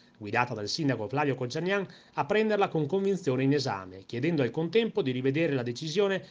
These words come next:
di vendere i due appartamenti di proprietà comunale alla Casa del Popolo,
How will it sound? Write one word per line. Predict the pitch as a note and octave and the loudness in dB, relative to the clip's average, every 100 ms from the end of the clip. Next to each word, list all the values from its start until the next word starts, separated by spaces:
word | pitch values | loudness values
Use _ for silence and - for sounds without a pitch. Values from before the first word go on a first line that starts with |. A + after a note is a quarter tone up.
| - - | -16 -4
di | G3 | 2
vendere | E3+ F3 E3 | 2 2 2
i | C#3+ | 4
due | F3+ | 2
appartamenti | C#3+ D3+ F#3+ D3+ A#2+ B2+ | 2 -2 0 0 -2 -4
di | B2 | -6
proprietà | C3 C3+ C#3 A#2 | -4 -2 -2 -2
comunale | - C#3+ D#3+ A2 G2+ | -2 -2 -2 -2 -4
alla | A2+ C#3+ | -4 -2
Casa | A#2+ B2 | -2 -2
del | B2+ | -2
Popolo, | C3 F#2+ - G2 | -4 -8 -10 -14